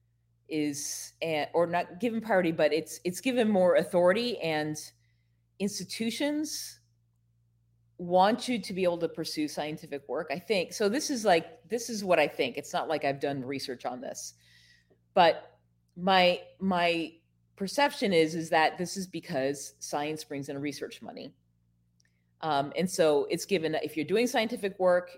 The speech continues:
it, it bring, gives you higher authority. And so if you are a scientist and you're doing not scientific work, then people wonder what the hell you're doing.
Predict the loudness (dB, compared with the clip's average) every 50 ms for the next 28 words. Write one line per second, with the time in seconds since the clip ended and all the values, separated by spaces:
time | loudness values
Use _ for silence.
0 | -16 _ -10 -10 -10 -12 _ _ -20 -20 -16 _ -8 -6 -6 -6 -6 -6 -8 -8
1 | -6 -8 -6 0 2 4 4 6 6 4 2 2 0 0 0 0 0 -2 -2 -4
2 | -6 -6 -6 -4 -4 -4 -4 -4 -6 -6 -4 -4 -2 2 2 4 4 4 4 2
3 | 0 -2 0 0 2 2 2 0 0 -2 -2 -2 -2 -4 -6 -8 -6 -6 -4 -4
4 | -2 -2 -2 -2 -2 -4 -8 _ -20 -20 _ _ _ _ -6 -4 -2 -2 -2 0
5 | 2 2 2 2 2 0 -2 -4 -4 -4 -6 -8 -8 -8 -6 -4 -2 -2 -2 -4
6 | -6 -10 -12 -12 -12 -12 -10 -8 -8 -6 -6 -6 -6 -6 -4 -4 -4 -4 -6 -8
7 | -10 -10 -8 -4 -4 -4 -4 -6 -8 -8 -8 -8 -10 -12 -14